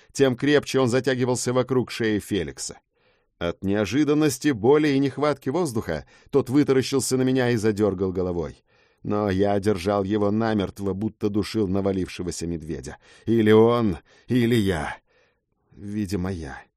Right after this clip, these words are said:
Феликс захрипел, скребя шею в попытке ослабить петлю, а я медленно поднялся с пола, притягивая к себе противника за смертельный ошейник. "Позови мне Бартоло", — сказал я в его раскрасневшееся лицо.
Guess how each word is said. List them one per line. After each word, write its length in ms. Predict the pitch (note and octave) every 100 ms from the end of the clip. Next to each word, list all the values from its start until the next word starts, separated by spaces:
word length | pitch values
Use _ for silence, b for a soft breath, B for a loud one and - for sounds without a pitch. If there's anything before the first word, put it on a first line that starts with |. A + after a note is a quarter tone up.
| _ _ _
Феликс 400 | - G#2 G#2 G#2
захрипел, 640 | - E2+ A2 G#2+ A2+ C3 A#2+
скребя 340 | - A2 A2+
шею 300 | G2+ B2 B2
в 80 | G#2
попытке 420 | G#2+ B2 A#2+ A#2
ослабить 440 | A2 - G#2+ G2 -
петлю, 420 | F#2 C3 D#3 - _
а 100 | -
я 140 | D#2+ F2+
медленно 500 | G2+ A#2+ A2 A#2 A2
поднялся 600 | G#2 G#2+ A2 A2 - F#2+
с 60 |
пола, 320 | - - C#3
притягивая 680 | A#2+ A2+ A2 A#2+ G#2+ G2+ G2+
к 60 | -
себе 220 | - G#2
противника 680 | - G2 - A2 A2 G#2+ A2+
за 100 | G#2
смертельный 640 | - A2 F#2+ G#2 E2+ F2
ошейник. 580 | E2 F#2 D#2 C2 - - _ _ _ _ _ _
"Позови 440 | F2+ F2 G#2 G2+
мне 200 | A2 G#2+
Бартоло", — 720 | C3 C3+ G#2+ - C#3 A2 F2 D2+ - _ _
сказал 380 | - G2 E2 E2
я 180 | F2 F#2+
в 60 |
его 300 | D#2+ G2 F2+
раскрасневшееся 880 | G2 - G2+ F#2 G#2 E2+ F2+ E2 -
лицо. 360 | D#2+ - -